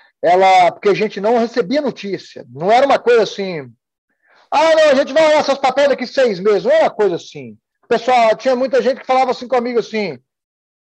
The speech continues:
"Ei, vo-, é, é como se fosse uma prisão isso aqui, né, Globo? Você não pode lutar no U F C, tá preso aqui no Brasil, não pode." Fala, cara, prisão,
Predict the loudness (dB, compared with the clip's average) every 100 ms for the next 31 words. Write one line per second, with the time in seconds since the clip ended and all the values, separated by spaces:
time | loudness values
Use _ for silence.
0 | -2 2 2 2 2 0 0 0 -2 0
1 | -4 -4 -2 -2 0 -2 -2 -4 -2 0
2 | 0 0 -4 -4 -2 0 0 0 -2 -2
3 | -4 -4 -2 -2 -4 -4 -2 0 0 -4
4 | -6 -2 -2 -2 -6 -2 0 0 -2 -6
5 | -4 -2 -2 -2 -6 -2 -2 -2 _ _
6 | _ _ -2 0 0 0 0 -2 -6 -2
7 | 0